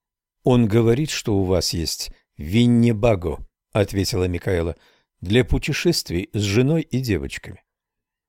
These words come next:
Барри улыбнулся. "У меня не Винни-Баго, а Фиеста. Жрёт бензин тоннами,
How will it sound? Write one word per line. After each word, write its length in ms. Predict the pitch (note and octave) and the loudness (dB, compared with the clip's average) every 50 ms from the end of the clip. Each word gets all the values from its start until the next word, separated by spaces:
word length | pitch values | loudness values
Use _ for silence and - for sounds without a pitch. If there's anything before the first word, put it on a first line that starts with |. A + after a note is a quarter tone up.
| _ _ _ | _ _ _
Барри 420 | - G2 G2+ A2 A#2+ A#2+ A#2 A#2+ B2 | -10 -4 2 4 4 6 6 6 4
улыбнулся. 680 | B2+ B2+ B2+ C3 C3 B2 G#2+ G2 E2+ D#2 - - - - _ _ _ _ _ _ _ _ _ _ _ _ - - - | 4 2 2 2 2 2 2 2 2 0 -4 -6 -8 -12 _ _ _ _ _ _ _ _ _ _ _ _ -6 0 2
"У 80 | C#3+ C3+ | 2 2
меня 500 | A#2+ A#2 G#2+ G#2 G2 G2+ G#2 G2+ G2 - - - - _ _ _ | 4 2 2 2 2 2 2 0 0 -4 -8 -16 -20 _ _ _
не 220 | - G#2 G#2+ G#2+ G#2 | 0 2 4 4 4
Винни-Баго, 840 | G2+ B2 E3 E3 C#3+ A2 F2+ E2+ D2 D2 E2 D#2+ D2 C2+ D2+ D2+ - - - - _ _ _ | 4 2 4 4 4 2 2 0 -2 -4 -4 -6 -6 -6 -10 -12 -12 -14 -16 -18 _ _ _
а 140 | - A2+ A2+ | 2 2 2
Фиеста. 720 | - - B2 A#2 A#2 B2+ C3 - - - - - D2 - - _ _ _ _ _ _ _ _ _ _ - | 2 0 -2 -2 0 0 0 0 -2 -4 -6 -8 -14 -14 -16 _ _ _ _ _ _ _ _ _ _ 0
Жрёт 420 | A2+ G#2 A2+ C3 D3 C#3+ B2+ A#2+ | 2 4 4 4 4 4 4 2
бензин 500 | A#2 G#2+ B2+ C3+ B2+ A2+ A#2 C3+ C3+ A#2 | 2 0 0 2 2 2 2 0 0 0
тоннами, 580 | - - D3 G#2 F2 D#2 C#2+ D2 D2+ D2 C#2+ | 0 0 0 0 0 0 -4 -6 -8 -8 -10